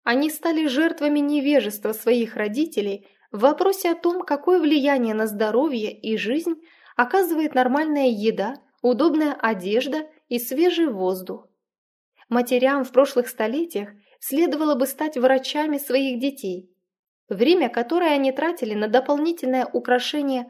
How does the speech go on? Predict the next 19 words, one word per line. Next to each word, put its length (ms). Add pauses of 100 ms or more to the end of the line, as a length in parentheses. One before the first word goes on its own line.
(120)
одежды 560
своего 440
малыша, 560 (500)
им 140
следовало 560
бы 100
использовать 840
на 220
более 380
благородное 720
дело – 520 (340)
самообразование 1300 (180)
в 140
области 420
физиологии 720
ребёнка, 640 (300)
чтобы 340
правильно 560
заботиться 680